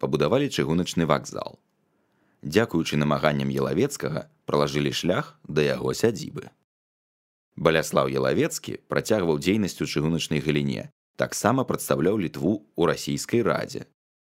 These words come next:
Доўгі час быў супрацоўнікам віленскай газеты «Літва». Калі пачалася Першая сусветная вайна,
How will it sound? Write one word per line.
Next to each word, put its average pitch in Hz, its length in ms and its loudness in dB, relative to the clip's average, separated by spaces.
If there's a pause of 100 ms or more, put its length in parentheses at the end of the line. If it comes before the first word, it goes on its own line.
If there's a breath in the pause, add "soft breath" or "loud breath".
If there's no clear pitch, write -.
(500)
Доўгі 95 400 2
час 123 300 2
быў 71 160 0
супрацоўнікам 87 880 0
віленскай 78 480 0
газеты 69 400 0
«Літва». 58 560 -4 (400)
Калі 113 240 2
пачалася 120 420 0
Першая 107 380 2
сусветная 107 560 0
вайна, 120 400 0